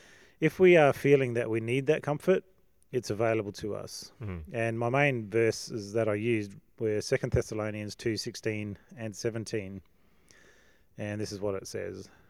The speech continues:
Speaker 1: "Now may our Lord Jesus Christ himself and God our Father, who loved us, and by his grace gave us eternal comfort and a wonderful hope, comfort you and strengthen you in every good thing you do and say, or in every good work and word."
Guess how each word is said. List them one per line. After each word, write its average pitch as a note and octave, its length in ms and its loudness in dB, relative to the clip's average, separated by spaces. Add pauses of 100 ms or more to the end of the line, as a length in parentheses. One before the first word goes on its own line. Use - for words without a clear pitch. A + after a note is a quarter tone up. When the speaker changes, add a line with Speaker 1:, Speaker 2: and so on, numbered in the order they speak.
(120)
Speaker 1:
"Now A2 220 -2
may A2+ 280 0
our A2 120 0
Lord C3 220 4
Jesus C#3+ 280 -2
Christ B2+ 300 0
himself G#2 440 -6
and G2 80 -6
God G#2+ 220 -2
our A#2 80 2
Father, G2 360 -4
who G#2 120 -4
loved G2+ 280 -6
us, - 300 -10 (540)
and G#2 160 -6
by A2+ 200 6
his D3 120 2
grace A#2+ 260 2
gave A#2 200 0
us A2 160 -4
eternal D3 340 -2
comfort - 460 -10 (420)
and G#2+ 120 -4
a G2+ 60 -2
wonderful B2+ 340 2
hope, G2+ 280 -6
comfort - 340 -4
you A2 180 -4
and G2+ 100 -6
strengthen G#2 380 -8
you G2 120 -8
in G#2+ 120 -10
every A#2+ 260 -2
good G#2+ 240 -6
thing A2 240 -6
you G2+ 120 -8
do G#2 260 -8
and G2+ 160 -10
say, F#2 400 -10 (640)
or G2+ 100 -6
in G#2+ 60 -10
every G2+ 220 -6
good F#2+ 180 -6
work G2 340 -6
and F#2 120 -10
word." F2+ 440 -8